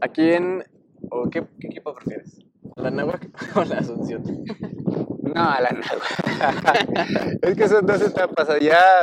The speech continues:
Speaker 2: pues, es preparatoria la, los que tengo y ahorita llevo apenas seis meses, tra-, cinco, no, cuatro, cuatro meses, aquí llevo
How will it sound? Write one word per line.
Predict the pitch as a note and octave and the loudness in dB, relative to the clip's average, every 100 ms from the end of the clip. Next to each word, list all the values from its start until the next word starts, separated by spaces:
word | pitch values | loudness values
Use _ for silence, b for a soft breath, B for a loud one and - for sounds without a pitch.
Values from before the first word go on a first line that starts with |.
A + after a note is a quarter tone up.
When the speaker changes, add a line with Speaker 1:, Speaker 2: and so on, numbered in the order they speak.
| D#3+ | 4
Speaker 2:
pues, | D3 | -2
es | D#3+ | -2
preparatoria | E3 F#3+ E3 C#3 C3+ D3+ D#3+ | 0 2 4 4 4 4 4
la, | D3+ B2+ B2+ | 6 4 2
los | B2+ B2 B2 A#2+ A2+ G#2 | -4 -6 -4 -2 -2 -2
que | A#2 | -2
tengo | C#3+ D3+ E3 G3 | 0 0 0 -2
y | B2 | -2
ahorita | G#2+ - | -4 -4
llevo | A#2+ B2+ | -2 0
apenas | B2 A#2+ B2 A#2 G2 - - - _ - - - | 0 -2 -4 -4 -8 -14 -20 -20 _ -20 -16 -8
seis | B2+ G#2+ | -6 -4
meses, | A#2+ C3+ A#2+ - | -4 -4 -4 -4
tra-, | - - | -6 -6
cinco, | - F3+ - | -6 -6 -4
no, | - A3 B3+ - - | -4 -2 -4 -6 -4
cuatro, | F#3 - D#3 - - - B B B B - | -4 -2 -4 -4 -10 -10 B B B B -8
cuatro | - - D3+ | -6 -2 0
meses, | E3+ E3 | 0 -2
aquí | D3 C#3+ | -2 0
llevo | D3+ | 0